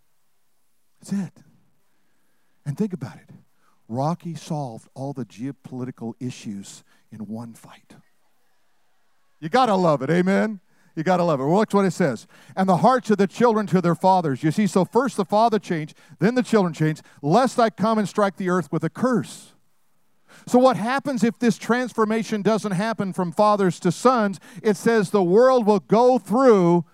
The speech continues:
difficulty and challenges that he defines as a curse. That is the lack of the favor of God on the situation. That's what a curse is.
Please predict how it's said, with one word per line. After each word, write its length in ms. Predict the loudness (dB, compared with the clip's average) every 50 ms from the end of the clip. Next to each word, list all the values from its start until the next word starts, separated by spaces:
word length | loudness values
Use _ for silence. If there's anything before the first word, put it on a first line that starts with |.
| _ _ _ _ _ _
difficulty 720 | 2 2 4 2 2 0 2 0 0 0 0 0 -2 -2
and 120 | -2 -4 -4
challenges 720 | -2 0 2 2 2 0 -2 -2 -2 0 0 0 0 0
that 140 | -2 -2 -2
he 180 | -2 -4 -2
defines 480 | -2 -2 -2 -2 -2 -2 -2 -2 -4 -4
as 140 | -4 -4 -4
a 60 | -6
curse. 500 | -4 -4 -6 -6 -6 -8 -14 -20 -20 _ _ _ _ -8 _
That 160 | 0 2 2
is 200 | 2 2 0 0
the 120 | 0 -2 0
lack 360 | 2 2 2 0 -2 -2 -4
of 80 | -2 -2
the 100 | -2 -4
favor 440 | -2 -2 -2 -2 0 0 0 0
of 120 | 0 -2 -2
God 280 | 0 0 2 2 0
on 80 | -2 -4
the 60 | -6
situation. 680 | -6 -6 -8 -8 -6 -4 -4 -2 -2 -4 -6 -8 -8 -8
That's 200 | -8 -8 -8 -6
what 100 | -8 -8
a 40 | -8
curse 340 | -10 -12 -12 -12 -12 -12
is. 480 | -16 -16 -16 _ -20 _ _ _ _